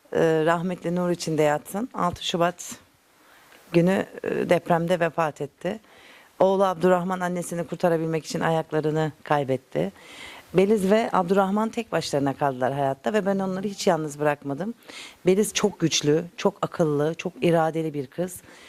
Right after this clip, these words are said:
Üniversiteyi kazandı. Antep Üniversitesi'nde okula başladı ve bizim için inanılmaz büyük bir,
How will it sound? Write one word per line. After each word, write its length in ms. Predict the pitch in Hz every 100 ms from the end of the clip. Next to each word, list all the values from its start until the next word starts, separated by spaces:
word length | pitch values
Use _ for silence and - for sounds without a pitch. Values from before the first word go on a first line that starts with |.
| - - 190
Üniversiteyi 540 | 185 196 185 190 170
kazandı. 600 | 165 147 147 143 165 214 -
Antep 420 | 180 170 170 170 - - - _ _ _ _ - -
Üniversitesi'nde 920 | 156 151 151 143 143 139 139 143 190 220 - - - -
okula 340 | 156 - 175 151
başladı 560 | 143 - 139 143 185
ve 140 | 180 170 -
bizim 220 | 160 170
için 280 | 180 - 196 -
inanılmaz 640 | 170 165 165 170 170 147
büyük 300 | 156 160 -
bir, 180 | 151